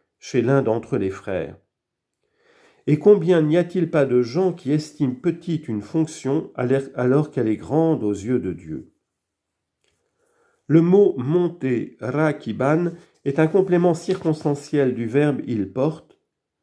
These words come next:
en même temps que le complément qu'il marche, réuni par une particule disjonctive, aou, ou avec le sens de waou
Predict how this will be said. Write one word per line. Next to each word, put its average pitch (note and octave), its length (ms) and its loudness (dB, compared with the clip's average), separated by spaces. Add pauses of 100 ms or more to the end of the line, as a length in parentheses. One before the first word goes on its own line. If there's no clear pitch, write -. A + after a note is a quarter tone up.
en B2+ 80 -2
même D3+ 260 2
temps D3 180 2
que C#3 140 -2
le A#2+ 140 -2
complément B2 800 -2
qu'il C3+ 240 -2
marche, B2 580 -4 (240)
réuni C3+ 560 2
par B2 220 -4
une G#2+ 120 -4
particule A#2+ 640 -8
disjonctive, B2 1160 -4 (320)
aou, B2+ 440 -2 (380)
ou A#2+ 120 0
avec C3+ 260 2
le G#2+ 100 -4
sens B2 460 -4
de G2 320 -4
waou A#2 720 -2